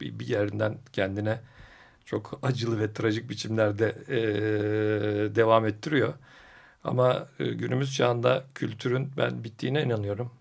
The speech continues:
E, Galliano'nun ölümüyle de bu bitişin belgelendiğini, e, düşünüyorum. E, çünkü, e, bence teknoloji bir gelişme olur. İşte daha, e, ateşin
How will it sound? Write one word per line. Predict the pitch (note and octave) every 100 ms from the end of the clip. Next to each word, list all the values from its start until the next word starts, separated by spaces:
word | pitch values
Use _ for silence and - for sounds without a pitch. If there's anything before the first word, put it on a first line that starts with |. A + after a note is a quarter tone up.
| _ _ _ - -
E, | G2 G#2 G#2+ -
Galliano'nun | - A2 A2+ A2+ A2 A2+ A2
ölümüyle | A2+ A2+ A#2 A2 A2
de | A2+
bu | A#2 A2 -
bitişin | G#2+ B2 G#2+ A#2
belgelendiğini, | A2+ A2 A2 A2 G#2+ G#2+ A2+ A#2 - _ _ _ _ _ -
e, | F#2+ F#2+ F#2 F2+ F2
düşünüyorum. | G2 - G#2 G2 G2 C3 - _ _ - - - - _ -
E, | G#2 G#2+ A2 G#2+ G#2+ A2
çünkü, | G#2+ C3 A2+ C3 C3+ - - - - _ _ -
e, | - A#2 - G2 - - _ _ _ D#3
bence | C3 C3 C3+ C3 - -
teknoloji | - C3+ C#3 C3 B2+ A2+ D3 E3 - _ _ _ _ _ _ _ _ _ _ _ _ _ C3+
bir | A#2+
gelişme | A#2+ A#2+ A#2+ D3
olur. | B2+ G2 A#2+ - -
İşte | - G#2+ G#2+
daha, | A2 G#2+
e, | A2+ A2 A2 A2 G#2 G2+
ateşin | - G#2+ G#2 A2+ -